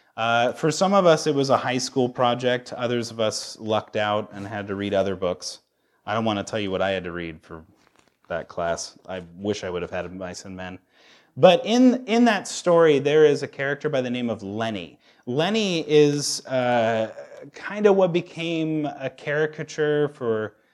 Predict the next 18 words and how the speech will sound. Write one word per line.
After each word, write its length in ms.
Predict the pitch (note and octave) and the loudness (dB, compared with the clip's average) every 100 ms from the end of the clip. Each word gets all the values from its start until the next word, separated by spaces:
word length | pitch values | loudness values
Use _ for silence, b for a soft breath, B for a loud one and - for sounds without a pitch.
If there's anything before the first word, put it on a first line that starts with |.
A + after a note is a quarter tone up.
| _ - | _ -6
like, 220 | A2 - | -6 -2
the 100 | A2 | -4
big 640 | A2 A#2+ C3+ C#3 C3+ A#2 - _ _ - | -4 0 2 2 0 -6 -8 _ _ -10
lumbering 600 | G#2+ A#2 C3 A2+ A2 G2+ | -2 0 0 -2 -2 -8
Hulk. 580 | - A2+ A#2 - - _ _ _ _ _ A2 | -2 0 0 -6 -20 _ _ _ _ _ -6
Um, 500 | A2+ A#2+ G#2+ G2 F#2+ b b | -4 -2 -2 -6 -10 b b
Lenny 680 | C3 G3 A3 E3 D3 C#3 C3 | 2 4 2 2 2 2 0
was, 800 | C#3 C3+ B2+ B2 B2 A#2 - - - | 0 2 2 2 2 0 -6 -8 -2
was 640 | B2+ A#2+ A2+ A2 - - - | 0 0 -2 -4 -8 -10 -6
mentally 640 | B2+ D3 G3 G3+ F3+ E3 | -4 -2 -4 -4 -4 -4
slow, 760 | - - - C#3 G#2+ G2 D#3 - _ _ _ _ - _ _ _ - | -4 -6 0 4 4 2 -4 -10 _ _ _ _ -20 _ _ _ -10
um, 480 | A2+ A2+ A2+ A2 A2+ | -8 -6 -6 -4 -2
but 200 | B2 B2 | -2 -2
he 120 | C3 | -4
possessed 640 | B2+ C3+ B2 C3 B2 - - | -4 -4 -2 -2 -2 -6 -12
incredible 920 | B2 A#2 - - - D#3+ D3+ B2 G#2+ | -12 -12 -14 -14 -6 -2 -2 -2 -6
physical 420 | - G#2+ G2 E2+ | -8 -10 -10 -14
strength. 360 | - E2 - | -14 -16 -18